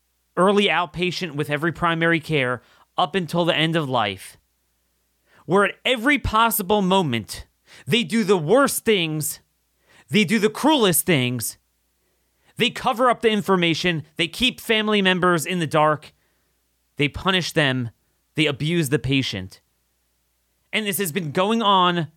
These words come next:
for nearly two years, and there's no discussion over it. We talk about life, liberty, and property. The most important thing is life.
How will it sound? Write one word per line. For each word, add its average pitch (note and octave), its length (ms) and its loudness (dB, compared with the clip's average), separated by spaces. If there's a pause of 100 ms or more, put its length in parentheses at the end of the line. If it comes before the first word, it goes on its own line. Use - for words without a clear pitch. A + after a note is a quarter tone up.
(180)
for F#3 180 -4
nearly E3 380 0
two F3 240 -4
years, A#2+ 600 -2 (1400)
and C#3+ 140 -2
there's C3+ 200 0
no C#3+ 180 2
discussion B2+ 540 -4
over F#2 260 -10
it. - 120 -20 (1080)
We D3 120 -6
talk G3 100 0
about F3+ 220 -2
life, D#3+ 260 -4
liberty, D#3+ 320 -2
and C3 140 -4
property. A#2 440 -4
The C#3 120 -4
most D#3 260 0
important C#3+ 400 -8
thing B2+ 160 -6
is G#2 140 -8
life. G2 480 -8